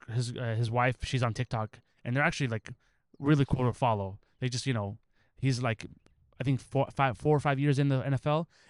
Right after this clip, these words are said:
and he's the one that his wife put it out because she doesn't like that he had to pay for it, so she made a TikTok about it. Like, he got, like, three, four jerseys,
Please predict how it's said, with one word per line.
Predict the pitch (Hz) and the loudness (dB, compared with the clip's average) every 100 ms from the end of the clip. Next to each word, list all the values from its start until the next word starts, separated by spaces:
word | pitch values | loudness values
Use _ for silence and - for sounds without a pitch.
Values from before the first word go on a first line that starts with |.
| - | -2
and | 127 | 2
he's | 151 151 | 4 4
the | |
one | 151 147 | 4 4
that | 143 120 | 4 2
his | 120 | 2
wife | 113 143 | 2 0
put | 131 | 0
it | 113 | 0
out | 117 104 | 0 -2
because | 107 113 107 - - - - | -4 -4 -4 -10 -20 -20 -16
she | - 156 | -2 4
doesn't | 165 156 | 6 8
like | 156 143 | 6 4
that | 131 | 4
he | 131 | 6
had | 127 123 | 4 4
to | |
pay | 120 120 | 4 4
for | 156 165 | 4 2
it, | 180 | 2
so | - | 0
she | 113 135 | 0 2
made | 123 | 2
a | 110 | 0
TikTok | 123 - 120 | -2 -2 0
about | 135 147 175 | 4 4 2
it. | 190 - _ - _ - _ - - | -2 -8 _ -20 _ -20 _ -12 -4
Like, | 123 | -2
he | - 156 | 0 0
got, | 147 139 | 2 2
like, | 120 | 0
three, | - 147 | -2 -2
four | 131 165 | 0 0
jerseys, | 139 127 117 123 127 131 - | 2 2 2 0 0 -2 -8